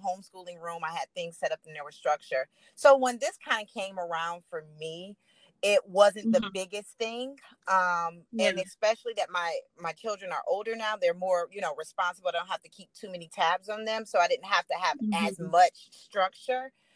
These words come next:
Speaker 1: Um, but the
Speaker 2: Right.
Speaker 1: beautiful thing of, uh, just, you know, this happening and us being in closer quarters, and I'm pretty sure a lot of people can say this, is that we got to know each other more and when they should eat and how they should break. You know, I wasn't
Speaker 2: Yeah.
Speaker 1: more,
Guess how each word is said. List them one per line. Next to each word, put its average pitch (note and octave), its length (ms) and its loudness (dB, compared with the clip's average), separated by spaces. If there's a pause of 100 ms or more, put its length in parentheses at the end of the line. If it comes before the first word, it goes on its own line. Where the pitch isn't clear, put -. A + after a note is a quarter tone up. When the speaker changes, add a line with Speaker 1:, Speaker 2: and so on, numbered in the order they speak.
(340)
Speaker 1:
Um, A3+ 300 2
but A#3+ 120 6
the G3+ 60 2
Speaker 2:
Right. G3 200 2
Speaker 1:
beautiful C#4 520 -6
thing G#3 300 -12 (180)
of, F3+ 200 0 (200)
uh, D#3+ 340 -2
just, F#3+ 360 -8 (160)
you - 80 -12
know, E3+ 240 -2
this - 160 -6
happening F3+ 640 -4
and D#3 80 -10
us E3 200 -8
being E3+ 200 -6
in D#3 120 -12
closer E3 360 -2
quarters, D#3+ 420 -2
and D#3 100 -10
I'm D#3 120 -10
pretty E3+ 180 -12
sure D#3+ 160 -4
a D#3 60 -4
lot D3+ 160 4
of D3 80 -10
people D#3+ 180 -20
can D#3 100 -10
say D#3 200 -2
this, D#3 200 -8
is E3 60 -20
that D#3 220 8 (240)
we A3 240 -2
got G3 380 8
to A3 100 -4
know G3+ 180 2
each F#3+ 160 -8
other F3+ 300 6
more E3 500 0 (340)
and E3 140 -10
when F3+ 140 -6
they F3+ 140 -6
should - 200 -20
eat F3+ 240 -12
and E3+ 100 -8
how F3+ 200 6
they F3 140 4
should E3 220 -8
break. F3 460 4
You F#3 160 -20
know, F3 140 -2 (100)
I F#3 80 4
wasn't G#3 460 -4 (340)
Speaker 2:
Yeah. A3+ 140 -4
Speaker 1:
more, F#3 320 0